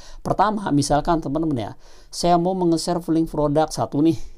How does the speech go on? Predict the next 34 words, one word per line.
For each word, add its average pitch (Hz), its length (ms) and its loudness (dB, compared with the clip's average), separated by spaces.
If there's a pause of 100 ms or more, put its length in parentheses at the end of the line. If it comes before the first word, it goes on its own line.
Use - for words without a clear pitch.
(100)
Misalkan 120 480 -6
saya 120 160 -8
mau 113 80 -6
nge-share 120 240 -6
link 117 160 -6
produk, 120 320 -4
di 120 80 -6
sini 147 160 -4
saya 139 80 -4
mau 113 80 -4
ngambil 113 320 -4
misalkan, 143 640 -4 (560)
ah, 110 240 -2
kayak 127 560 -2
yang 110 400 -4 (800)
brand 135 320 4
misalkan 117 320 -6
ya, 104 160 -6
saya 117 160 -6
ngambil 135 240 0
yang 117 80 -4
brand 101 240 -4
ya. 95 160 -8 (400)
Kita - 160 -10
ngambil 104 320 -6
yang 101 80 -6
brand, 123 160 -4
kita 120 160 -10
cari 117 160 -6
yang 104 160 -8
komisi 107 480 -6
yang 101 80 -8
paling 107 240 -8
tinggi 110 400 -4